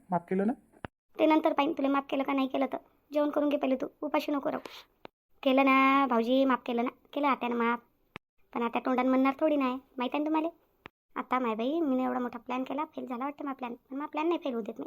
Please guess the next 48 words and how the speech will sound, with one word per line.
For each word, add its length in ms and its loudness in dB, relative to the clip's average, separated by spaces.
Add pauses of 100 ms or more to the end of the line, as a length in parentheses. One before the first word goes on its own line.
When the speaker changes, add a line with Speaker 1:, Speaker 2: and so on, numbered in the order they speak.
Speaker 2:
हम्म, 200 -2
प्लॅन 320 -8
नाही 120 -2
फेल 160 -6
होऊ 80 -8
देत. 100 -14 (680)
माहीत 220 4
आहे 120 2
मला, 120 2 (340)
हे 380 2
एवढं 240 4
मोठं 400 4
जे 140 0
आहे 140 4
ना, 80 4 (120)
छोटीशी 260 0
गोष्ट 240 0
मोठी 280 0
केली, 200 -2
हे 160 2 (360)
कोण 180 0
केली 240 0 (100)
माहीत 200 2
आहे 100 0
मला. 120 -2 (800)
कंकुला, 400 6 (440)
ओ 60 0
कंकुला. 680 8 (680)
आता 220 -4
माय 120 2
बाई, 80 -2 (320)
आत्यानं 440 -2
मला 160 0
आवाज 200 0
दिला, 160 -4
काही 340 -6
ना 80 -2
काही 360 -2
चालू 220 -4
आहे 100 -2
त्या 100 -4
बुढीच्या 280 -4
दिमागात, 320 -4
इथून 200 -6
आता 100 -8
भागून 200 0
झालं 180 -4
पुरते. 280 -12